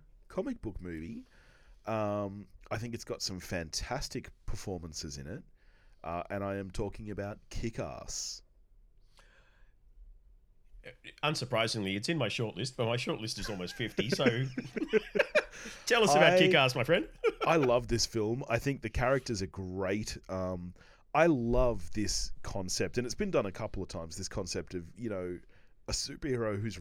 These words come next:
Speaker 1: really not a superhero at all, just a,
Speaker 2: Yep.
Speaker 1: just a guy who wants to be a superhero and gets wound into it. You know, we've seen, uh, I also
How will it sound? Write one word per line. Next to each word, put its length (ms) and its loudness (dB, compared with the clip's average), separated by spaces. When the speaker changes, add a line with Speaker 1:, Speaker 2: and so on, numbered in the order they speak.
Speaker 1:
really 280 2
not 160 -2
a 40 -2
superhero 560 -4
at 60 -6
all, 220 -4
just 140 -8
a, 40 0
Speaker 2:
Yep. 160 2
Speaker 1:
just 220 -6
a 40 -6
guy 240 -2
who 280 -4
wants 320 0
to 100 -6
be 140 -4
a 40 -4
superhero 380 -6
and 100 -8
gets 180 -6
wound 300 -4
into 300 -10
it. 120 -10
You 80 -8
know, 140 -6
we've 200 -6
seen, 380 -2
uh, 200 -4
I 100 -2
also 420 0